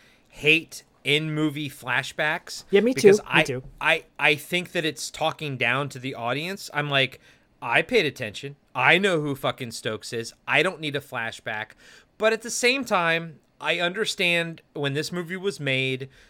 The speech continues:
Speaker 1: uh, the V H S market was just barely starting. So, like, I think even at the, at the time this was made, they're not thinking that people are gonna rewatch this multiple times. You're trying to have your audience understand. I get it. But as a general rule and thumb,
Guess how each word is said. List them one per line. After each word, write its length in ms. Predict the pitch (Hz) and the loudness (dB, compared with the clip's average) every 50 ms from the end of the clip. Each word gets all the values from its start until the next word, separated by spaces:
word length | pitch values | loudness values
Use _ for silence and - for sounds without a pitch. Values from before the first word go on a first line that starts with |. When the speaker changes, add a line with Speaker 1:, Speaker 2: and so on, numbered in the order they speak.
| _ _ - | _ _ -4
Speaker 1:
uh, 160 | 135 135 143 | -2 0 0
the 140 | 131 139 135 | 0 0 -2
V 220 | 107 98 120 139 156 | -2 -2 0 4 4
H 240 | 156 143 - - | 4 4 4 2
S 180 | 147 165 - - | 0 0 0 -2
market 440 | 147 143 135 127 - - 135 - - | -4 -2 -2 -2 -4 -6 -10 -10 -10
was 280 | 127 131 127 - - - _ | -14 -14 -14 -14 -16 -18 _
just 540 | - - - 240 233 208 170 - - - - _ _ _ _ _ _ _ 147 131 _ - | -12 -12 -10 -8 -8 -6 -6 -6 -8 -8 -10 _ _ _ _ _ _ _ -20 -20 _ -8
barely 640 | - 226 254 247 247 247 254 247 226 196 170 156 135 | -4 -2 0 0 0 2 4 6 6 6 4 0 -4
starting. 540 | - - - 196 180 170 147 139 110 104 - | -4 -6 -2 0 0 0 0 -2 -6 -8 -8
So, 160 | - 202 175 | -6 -4 -2
like, 180 | 180 180 - - | -2 -4 -4 -2
I 120 | 175 185 | -4 -4
think 200 | 160 233 214 165 | -4 -4 -8 -8
even 200 | 202 196 180 190 | -8 -8 -6 -4
at 100 | 180 151 | -4 -4
the, 160 | - 151 147 | -4 -4 -4
at 200 | 139 139 123 131 | -4 -4 -6 -8
the 80 | 127 131 | -12 -14
time 420 | - - - - 202 240 269 254 202 | -14 -12 -10 -6 -2 0 0 0 -2
this 140 | 156 - 139 | -6 -8 -10
was 100 | 120 127 | -10 -6
made, 320 | 131 123 120 117 113 113 _ _ - - - - | -4 -4 -2 -2 -4 -6 _ _ -20 -20 -12 -8
they're 100 | 262 269 | -6 -2
not 200 | 254 220 - - | -2 -2 -2 -4
thinking 300 | 190 170 139 160 151 147 | -8 -8 -8 -8 -6 -6
that 100 | 131 - | -6 -6
people 220 | 151 151 135 143 | -6 -8 -6 -4
are 60 | 131 | -4
gonna 180 | 135 127 123 120 | -4 -4 -6 -6
rewatch 480 | 120 123 123 120 117 117 120 120 - | -6 -6 -4 -4 -4 -4 -4 -4 -6
this 180 | - 123 - - | -10 -12 -12 -12
multiple 640 | 123 123 135 139 139 139 135 135 - 123 120 123 | -10 -6 -4 -2 -2 -2 -2 -4 -8 -8 -8 -8
times. 540 | - - 127 117 113 110 107 101 101 104 - _ - - - - | -10 -10 -10 -10 -8 -8 -10 -10 -12 -14 -18 _ -20 -20 -20 -14
You're 80 | - 180 | -12 -10
trying 260 | - - 247 240 240 220 | -4 0 2 2 2 2
to 60 | 196 | 2
have 160 | 202 196 156 | 2 0 0
your 120 | 151 165 135 | 0 -4 -2
audience 400 | 135 135 135 131 123 123 120 - | 0 0 0 0 -2 -4 -6 -6
understand. 540 | 135 120 117 113 - - - 117 107 104 110 - - - | -6 -6 -6 -8 -12 -12 -10 -10 -10 -10 -12 -10 -4 -2
I 100 | 170 165 | 0 0
get 320 | 135 127 - 120 101 92 | -2 -2 -6 -6 -6 -8
it. 160 | 90 - _ _ _ _ _ _ _ _ _ | -10 -16 _ _ _ _ _ _ _ _ _
But 120 | - 151 151 | 0 0 2
as 120 | 156 135 135 | 2 0 -2
a 60 | 143 | -4
general 500 | 127 - - 156 170 190 226 226 220 185 | -6 -6 -2 -2 0 2 2 2 2 0
rule 240 | 160 170 190 196 202 | -2 -2 -2 -2 -2
and 120 | 190 147 | -4 -8
thumb, 480 | - - 139 131 127 123 123 127 127 | -6 -6 -4 -4 -4 -4 -8 -10 -14